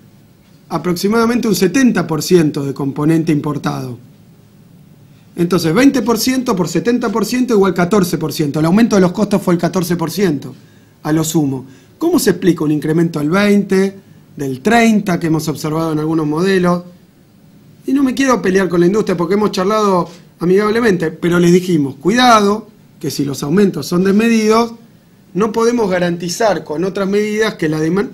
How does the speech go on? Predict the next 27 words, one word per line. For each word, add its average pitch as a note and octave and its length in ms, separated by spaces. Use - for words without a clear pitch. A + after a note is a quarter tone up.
la E3+ 180
demanda G#3 380
sea F#3+ 240
tan G3+ 160
dinámica. F#3+ 560
Lo F3+ 120
digo A#3+ 160
de A3 80
otra G3+ 200
manera, F3 380
si A3 140
alguien A#3 200
aumenta G3 320
el E3 80
treinta D#3+ 240
y D#3 60
cuatro G3 300
por F3 120
ciento E3 340
el C#3+ 60
precio G3 300
de G3+ 60
un G#3 100
auto, D#3 320
que E3 80
no G3 100
espere G#3 400